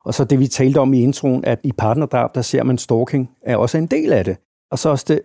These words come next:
stalking kommer i mange former. Der er dem, der stalker, uden at vide, de stalker. Og så er det dem, der gør det overlagt for at tvinge forholdet tilbage igen, eller for at ødelægge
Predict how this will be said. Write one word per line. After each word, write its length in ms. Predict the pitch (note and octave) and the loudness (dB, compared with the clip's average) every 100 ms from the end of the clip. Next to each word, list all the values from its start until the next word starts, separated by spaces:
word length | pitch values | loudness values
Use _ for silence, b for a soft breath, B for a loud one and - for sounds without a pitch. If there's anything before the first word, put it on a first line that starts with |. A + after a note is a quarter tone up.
| _ | _
stalking 440 | - - C#3+ C#3+ D3 | -10 -2 0 0 0
kommer 240 | C3+ B2+ | 0 0
i 80 | B2+ | 2
mange 260 | A2+ G#2 B2 | 2 0 -2
former. 480 | - G#2 A2 B2 - - | 0 0 0 -2 -6 -2
Der 60 | |
er 40 | A2+ | 2
dem, 120 | E3 | 2
der 80 | F3 | 2
stalker, 540 | - A2+ D#3+ E3 - | 0 0 0 -2 -8
uden 200 | E4+ C#3 | -6 -2
at 80 | A2+ | 0
vide, 140 | G#2+ A3+ | 2 4
de 120 | A3+ | 2
stalker. 360 | - A2 A2 G#2+ _ _ | 2 0 0 -2 _ _
Og 120 | - - | -6 0
så 80 | |
er 20 | E3 | 0
det 140 | E3 | 2
dem, 160 | D3+ D3 | 2 2
der 80 | |
gør 180 | D3+ A#2+ | 2 2
det 100 | A#2+ | 2
overlagt 540 | - A2+ C3 G#2+ - - C4 _ | 0 2 2 2 -2 -10 -20 _
for 200 | - G#2+ | -4 -2
at 80 | F#2 | -2
tvinge 360 | - C3+ D#3+ | 0 2 2
forholdet 440 | C#3+ C#3 C3 C#3+ A2+ | 0 0 2 0 -2
tilbage 420 | - F#2+ C3 F3+ | -4 0 4 4
igen, 320 | D#3 D3 C#3+ - | 4 2 0 -2
eller 180 | C3 | -2
for 280 | A#2+ - B2 | 0 2 2
at 120 | B2+ | 2
ødelægge 480 | B2+ C3 C#3+ B2+ A#2+ | 2 4 4 4 2